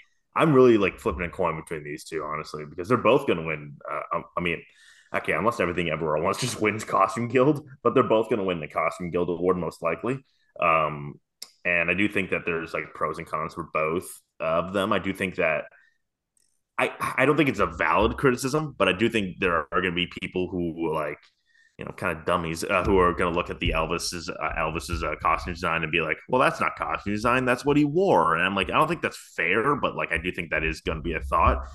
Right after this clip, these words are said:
But at the same time, Black Panther: Wakanda Forever, it's not a Best Picture nominee. Elvis is, so, like, I think that's an edge that Elvis clearly has. I mean, for, <sighs>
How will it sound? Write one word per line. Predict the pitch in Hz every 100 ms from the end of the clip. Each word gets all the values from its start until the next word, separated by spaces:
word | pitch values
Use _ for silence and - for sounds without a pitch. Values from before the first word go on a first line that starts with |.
| - -
But | 127
at |
the |
same | 117 104
time, | 123 113 101
Black | 90 87
Panther: | 92 85
Wakanda | 85 82 -
Forever, | 107 110 104
it's | -
not | 85
a | 80
Best | 78 -
Picture | 98 -
nominee. | 92 90 92 90 85
Elvis | 80 78 - -
is, | 90 87 82
so, | - 82
like, | 80 78 82
I |
think | - 82
that's | 80 80 87
an | 80 -
edge | 78 82
that | 87
Elvis | 73 76 71 -
clearly | - 82 80
has. | 82 80 95 156 160 _ _ - - _ _ _ _ _ -
I | 139
mean, | 147 147 147 -
for, | - 170 131
<sighs> | 98